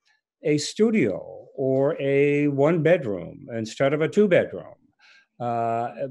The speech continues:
which again, we don't, we would prefer not to do,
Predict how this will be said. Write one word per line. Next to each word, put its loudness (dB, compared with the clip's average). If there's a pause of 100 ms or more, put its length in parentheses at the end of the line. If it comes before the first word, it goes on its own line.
(220)
which 0
again, 2
we 2
don't, 2
we -4 (260)
would -8
prefer -4
not -2
to -6
do, -2